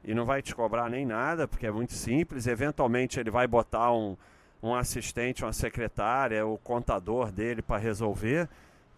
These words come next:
e vai ter lá uma, ih, apagou tudo. Vai ter lá uma, uma taxa. Eventualmente ele vai cobrar lá uma consulta e eventualmente é uma coisa mais complexa que ele vai sentar com você e dizer: ó, isso aqui a gente vai ter que fazer isso, isso, o orçamento é tal, não sei o quê.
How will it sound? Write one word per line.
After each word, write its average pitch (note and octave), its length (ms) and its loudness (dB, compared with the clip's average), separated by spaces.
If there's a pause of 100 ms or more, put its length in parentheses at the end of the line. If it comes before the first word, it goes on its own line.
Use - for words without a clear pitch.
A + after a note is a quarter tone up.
(140)
e A2+ 80 -2
vai B2 240 4
ter G#2+ 180 0
lá A2+ 220 6
uma, G2+ 340 0
ih, E3 160 -8
apagou A#2 400 -8
tudo. - 240 -16 (1600)
Vai G#2 240 2
ter A2 180 0
lá G2+ 220 2
uma, G#2 240 2
uma F#2 300 -4
taxa. D3+ 600 -2 (420)
Eventualmente A#2+ 1000 2
ele G#2 100 -2
vai G#2+ 220 0
cobrar G2+ 380 -2
lá F#2+ 120 -4
uma G2 180 -6
consulta B2 540 -6
e - 20 2
eventualmente G#3+ 540 -2
é G#3+ 40 -2
uma A3+ 100 -4
coisa F#3 240 0
mais F3+ 160 -2
complexa F#3 520 -2
que - 80 -8
ele G3+ 120 -4
vai F#3 160 -2
sentar E3 340 -2
com E3 140 0
você D#3 260 2
e F3+ 60 -2
dizer: D3 180 2
ó, G#2+ 100 8
isso G2+ 160 0
aqui B2 160 -4
a D3 60 0
gente D3 140 -2
vai C#3+ 100 -2
ter C#3 140 -6
que - 40 -12
fazer C3 300 -2
isso, C3+ 340 -4
isso, C3+ 300 -2
o A#2 60 0
orçamento A#2+ 520 -4
é A2+ 60 -2
tal, A#2+ 340 2
não A2+ 140 -4
sei - 160 -8
o G2+ 60 -8
quê. A#2 260 -4